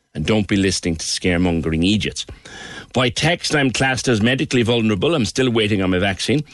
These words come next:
on a biological drug, as well as a lot of medical issues. The hospital put me forward. I'm still waiting. People getting phone calls from their G Ps with much fewer symptoms. I'm now going to register Sunday. Hopefully, I'll get sorted that way."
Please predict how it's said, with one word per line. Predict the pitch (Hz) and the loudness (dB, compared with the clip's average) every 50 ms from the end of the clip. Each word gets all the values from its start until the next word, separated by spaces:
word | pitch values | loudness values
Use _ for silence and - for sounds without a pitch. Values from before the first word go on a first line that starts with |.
| - - - - | -20 -20 -14 -4
on | - 87 | -2 -2
a | 87 | 0
biological | 78 98 95 98 107 127 135 131 147 - - 95 | 2 2 2 2 2 2 0 0 -2 -2 0 0
drug, | 92 78 - 87 85 104 113 113 | 0 0 0 0 0 2 0 0
as | 98 87 | 0 2
well | 95 90 90 | 2 2 2
as | 90 82 | 2 2
a | 92 | 2
lot | 95 98 | 2 0
of | 98 87 82 | 0 0 0
medical | 92 104 98 95 87 - 85 73 | 0 0 0 0 -2 -2 -2 -2
issues. | 76 85 - - 107 - - - - _ _ | -2 -2 -2 -2 -4 -4 -8 -20 -20 _ _
The | - 85 | -4 -4
hospital | 87 - - 123 139 - - - 196 180 165 | -4 0 0 0 0 0 0 0 0 0 0
put | 135 - 101 - - | 0 0 -4 -4 -2
me | 71 | -4
forward. | 69 - 78 71 67 76 113 120 - - | -4 -2 -2 0 2 2 0 0 -2 -4
I'm | - | -6
still | - - - 80 67 64 | -6 -4 -4 -4 -4 -4
waiting. | 60 64 64 67 80 - - 147 - _ _ _ _ - | -4 -4 -4 -2 -2 -2 -2 -2 -4 _ _ _ _ -2
People | - 131 - 123 | -2 0 0 2
getting | - 110 95 92 87 92 | 0 2 0 0 0 0
phone | - 113 123 131 139 - | 0 0 0 0 0 0
calls | - 92 85 82 - | 0 -2 -2 0 0
from | 92 87 82 | 0 0 0
their | 80 | 0
G | 78 80 - 95 90 | 0 0 0 0 0
Ps | - - 95 101 127 143 135 - - - - - _ _ _ - | 0 0 0 2 2 2 2 0 -2 -8 -16 -20 _ _ _ -8
with | - - | -4 -2
much | 90 - - - | 0 0 -2 -2
fewer | - - 110 107 101 92 | -2 0 2 2 2 2
symptoms. | - - 71 58 - - 73 69 67 - - - _ _ _ - - | 0 -2 -4 -4 -4 -2 -2 -2 -2 -4 -6 -14 _ _ _ -10 -4
I'm | - 104 120 | 0 2 2
now | 127 120 113 | 4 2 2
going | 101 110 104 98 | 2 2 0 0
to | - 98 | 2 2
register | 113 117 98 85 - - 104 92 | 0 0 2 0 -2 0 0 0
Sunday. | - - 110 101 95 92 90 78 - - _ _ _ _ | 2 2 2 2 2 2 2 0 -2 -8 _ _ _ _
Hopefully, | - 98 76 76 - 92 87 - - | -4 -2 -2 -2 -2 -2 -2 0 0
I'll | 76 80 | -2 -4
get | 67 - 76 - | -2 -2 -4 -4
sorted | - - 78 73 71 - 73 64 | -2 0 0 0 0 -2 -4 -4
that | 67 67 - - | -4 -4 -4 -4
way." | 80 82 76 73 78 | -4 -2 -2 0 -2